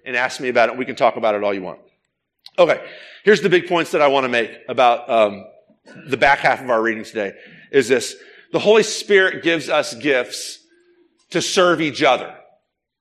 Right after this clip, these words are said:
The gift that, the gifts that you've been given by the Holy Spirit have been given to you in order to serve the body of Christ. Watch the trajectory here. Verse four, "There is one Spirit, there are a variety of gifts,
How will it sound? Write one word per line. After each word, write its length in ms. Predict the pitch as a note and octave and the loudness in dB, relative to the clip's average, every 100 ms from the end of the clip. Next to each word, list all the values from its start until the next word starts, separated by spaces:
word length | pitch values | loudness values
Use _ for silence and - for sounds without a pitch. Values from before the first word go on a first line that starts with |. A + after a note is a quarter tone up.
| _ _ _ _ _ _ - | _ _ _ _ _ _ -12
The 80 | |
gift 300 | C3 F3+ F#3+ | -4 -2 -2
that, 200 | G#3+ - | -4 -8
the 80 | D3 | -6
gifts 280 | C#3+ F#3+ - | 0 -2 -2
that 100 | - | -6
you've 120 | F3 | -4
been 120 | F3+ | -2
given 160 | D#3 D#3+ | -2 0
by 80 | D#3+ | 0
the 80 | C#3 | -2
Holy 180 | D3 | -4
Spirit 240 | D3 - D3+ | -6 -4 -4
have 60 | |
been 120 | C#3 C3 | -2 -2
given 260 | D3+ D3 | -2 -2
to 120 | - D#3+ | -6 -4
you 120 | C#3 | -2
in 160 | C#3+ C3+ | -4 -6
order 320 | D3+ E3+ E3 | -2 -2 -2
to 420 | - - F#3+ D#3 | -4 -2 2 2
serve 640 | C#3+ - F3 D#3+ D#3+ D#3+ - - _ _ - - - | 0 0 2 4 4 0 -4 -20 _ _ -20 -16 -8
the 100 | D3+ | 0
body 360 | D#3 C#3+ C#3 | 4 4 2
of 120 | B2 | -4
Christ. 720 | - D#3+ G#2 - - - _ _ _ _ _ _ - | -8 -10 -10 -12 -20 -20 _ _ _ _ _ _ -2
Watch 300 | D#3 F3 - | 2 2 0
the 100 | F3 | -10
trajectory 580 | - C#3 C#3 A#2+ B2 G#2+ | -8 0 0 0 -6 -6
here. 280 | G#2+ F2 - _ _ _ _ _ | -8 -10 -16 _ _ _ _ _
Verse 320 | C3 F3 F3 - | -2 0 0 0
four, 280 | E3+ B2+ | 2 2
"There 180 | A2+ D3 | 4 2
is 140 | B2+ A#2+ | 2 -2
one 340 | B2+ D3+ F#3 | 0 2 0
Spirit, 520 | F3+ - - D#3+ G#2 - | -4 -4 2 2 2 -4
there 80 | |
are 40 | B2 | -4
a 20 | |
variety 300 | C#3 C#3+ D#3 | 2 2 2
of 100 | C3+ | -2
gifts, 380 | C3+ B2 - | 0 0 -2